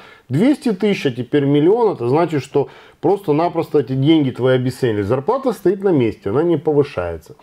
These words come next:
То есть получается, что человек фактически, его зарплате, зарплаты не хватит этот кредит платить. То есть кредит ему не дадут вообще на недвижимость. Он будет жить в вечном съёме.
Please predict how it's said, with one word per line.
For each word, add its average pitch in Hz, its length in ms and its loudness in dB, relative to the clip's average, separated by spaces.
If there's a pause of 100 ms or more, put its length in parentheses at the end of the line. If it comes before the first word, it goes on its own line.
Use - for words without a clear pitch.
(920)
То 175 120 2
есть - 160 -2
получается, 214 600 0
что 175 200 -2
человек 185 640 0
фактически, 180 680 -4
его 147 460 2
зарплате, 151 960 -2 (220)
зарплаты 147 460 -2
не 131 100 0
хватит 196 440 -2
этот 131 220 -4
кредит 143 420 -2
платить. 131 400 -4
То 117 80 -6
есть - 180 -6
кредит 240 360 0
ему 196 180 2
не 196 180 4
дадут 143 360 0
вообще 95 340 -4
на 92 100 -8
недвижимость. 95 640 -8
Он 226 180 0
будет 180 160 2
жить 165 180 0
в 131 40 -2
вечном 139 440 0
съёме. 98 500 -6